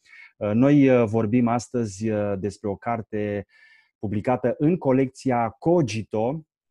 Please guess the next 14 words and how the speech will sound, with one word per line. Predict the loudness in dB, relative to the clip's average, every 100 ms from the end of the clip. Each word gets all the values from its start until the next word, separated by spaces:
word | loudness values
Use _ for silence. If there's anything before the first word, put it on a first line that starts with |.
| _
a | -8 -6 -6
editurii | -8 -10 -10 -10 -8 -8
Herald, | -8 -6 -6 -6
în | -2 -2 -2 -6
cadrul | -6 -6 -6
campaniei, | -10 -10 -8 -6 -6 -6 -8 -10
uh, | -12
pomenite | -10 -8 -8 -8
puțin | -10 -12 -10
mai | -8 -6
devreme, | -8 -4 -2 0 0 -4 -6
uh, | -8 -4 -4 -4 -4 -6 -6
Lecturi | -6 -4 -6
Filozofice, | -4 -6 -2 -2 -2 -2 -2